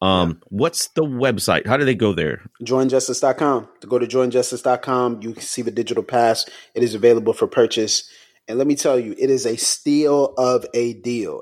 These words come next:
Speaker 2: And people have been saying
Speaker 1: Yes.
Speaker 2: it's actually kind of better <laughs> than the actual conference admission itself, because,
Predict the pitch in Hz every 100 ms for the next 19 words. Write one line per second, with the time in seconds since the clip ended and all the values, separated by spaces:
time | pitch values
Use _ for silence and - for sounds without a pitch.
0 | - 131 226 - 170 170 - - 87 90
1 | 92 92 92 87 180 - 190 415 - 330
2 | 285 - 226 190 139 185 262 640 175 -
3 | 226 214 185 180 226 247 196 202 202 -
4 | 208 185 185 370 262 - - 180 208 226
5 | 202 180 180 285 277 175 185 240 349 330
6 | - 160 180 165 156